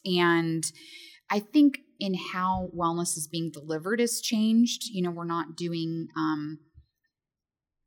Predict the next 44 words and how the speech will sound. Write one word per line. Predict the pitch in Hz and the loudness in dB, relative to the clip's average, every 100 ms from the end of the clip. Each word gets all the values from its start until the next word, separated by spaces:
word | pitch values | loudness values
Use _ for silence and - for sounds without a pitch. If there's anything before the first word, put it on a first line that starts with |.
| - - | -18 4
through | 202 202 | 6 6
this | 151 151 | 4 0
pandemic | - 170 151 147 151 - - - 208 | -2 -2 -2 -2 -2 -2 -6 -4 0
as | 220 | 2
much | 220 196 - - | 2 2 -2 0
on-site | 170 175 180 202 196 175 | 2 2 2 0 -2 -2
work | 170 170 | -2 -2
in | 147 147 | -4 -2
some | - 151 160 | -2 -2 -2
regard. | 208 220 233 269 202 311 - _ _ - - | -6 -4 -4 -2 -4 -6 -8 _ _ -20 -6
I | 208 | -2
think | 214 190 | 0 0
that's | 190 - | 0 0
also | 175 185 | -2 -2
kind | - 160 | -2 -2
of | 160 | -2
ebbed | 135 147 151 | -4 -6 -4
and | 143 | -6
flowed. | - 139 131 | -6 -8 -8
I | 143 | -8
think | 170 165 | -6 -6
we | 160 | -6
had | 165 | -6
a | 151 170 | -8 -4
little | 180 190 | -4 0
bit | 185 | 0
of | 165 | 0
a | 160 | -2
shutdown | - - 175 165 160 | -2 -2 -2 -2 -2
period, | - 170 160 160 156 156 156 - | -4 -2 -2 -2 -4 -4 -6 -4
and | 160 160 | -4 -4
then, | 160 156 156 160 160 160 | -2 0 0 -2 -6 -2
um, | 156 156 151 151 151 - | 0 0 -2 -6 -8 -6
you | 160 | -2
know, | 151 147 | -2 -2
some | - 185 | -4 -4
of | 170 | -4
that | 160 - | -6 -2
on-site | 165 160 - 151 - | -2 -2 -4 -6 -8
work | 156 147 | -10 -6
definitely | 151 151 180 156 151 | -8 -4 -4 0 -2
has | 151 147 | -2 -8
resumed. | 151 147 147 147 151 147 | -8 -2 2 2 2 -2
And | 139 139 | -4 -4